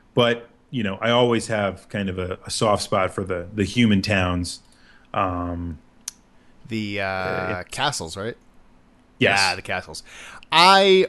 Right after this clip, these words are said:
Speaker 2: will go with the castles, mostly
Speaker 1: Mm-hmm.
Speaker 2: because I love the archangels. I mean, it was a, it was hard to ever get those to work out right. It was a pain in the
Speaker 1: Yes.
Speaker 2: butt and a giant resource sink.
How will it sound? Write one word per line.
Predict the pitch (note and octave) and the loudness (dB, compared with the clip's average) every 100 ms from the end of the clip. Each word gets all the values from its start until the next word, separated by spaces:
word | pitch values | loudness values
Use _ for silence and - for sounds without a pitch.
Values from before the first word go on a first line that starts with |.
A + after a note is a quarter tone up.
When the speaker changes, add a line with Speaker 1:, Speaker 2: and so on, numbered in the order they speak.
| - | 0
Speaker 2:
will | D3 D3+ | 2 2
go | C#3 C#3+ C3+ | 2 2 2
with | C3+ C3 - | 2 -2 -8
the | A#2+ | -12
castles, | - A#2 A#2+ E3+ F3+ G#3 - - - - - - | -4 -2 -2 -2 -4 -4 -6 -8 -12 -20 -20 -10
mostly | A2+ B2+ C3+ C3 F2+ C#3+ | -4 -2 0 -2 -4 -4
Speaker 1:
Mm-hmm. | B2 | -4
Speaker 2:
because | B2 - B2 A#2 A2+ A#2 | -6 -6 -4 -2 -4 -6
I | A2+ | -6
love | A2+ A2 A2 G#2+ | -4 -4 -6 -8
the | G#2+ - | -10 -8
archangels. | F#2+ G2 F#2+ F#2 F#2+ F2 F2+ - - _ | -10 -10 -14 -14 -12 -12 -10 -10 -12 _
I | B2 | -6
mean, | C3 D3 | -4 0
it | F3+ | 6
was | F#3+ D3+ | 6 4
a, | C3 - - _ _ _ _ _ | 0 -4 -20 _ _ _ _ _
it | F3+ | 4
was | F3+ E3+ | 6 6
hard | C3 D#3+ D#3+ D#3 | 4 2 2 2
to | C#3+ | -2
ever | C#3 C3+ | -2 -2
get | B2 B2+ | -2 -4
those | C3+ B2+ B2 | -2 -2 -4
to | - | -6
work | A2 A2 A2 | -6 -6 -4
out | G#2 A2+ | -6 -4
right. | B2 B2+ B2+ - - - | -4 -4 -6 -14 -20 -8
It | B2 | -6
was | A2 | -6
a | |
pain | F#2+ A#2 A2+ | -8 -6 -4
in | G#2 | -4
the | |
Speaker 1:
Yes. | G#2+ | -4
Speaker 2:
butt | A#2 A#2 | -4 -6
and | G#2 | -8
a | |
giant | F#2+ G#2 G#2 | -8 -8 -8
resource | F#2 G#2+ - A#2+ | -10 -8 -6 -4
sink. | - C3+ C3 | -4 -6 -8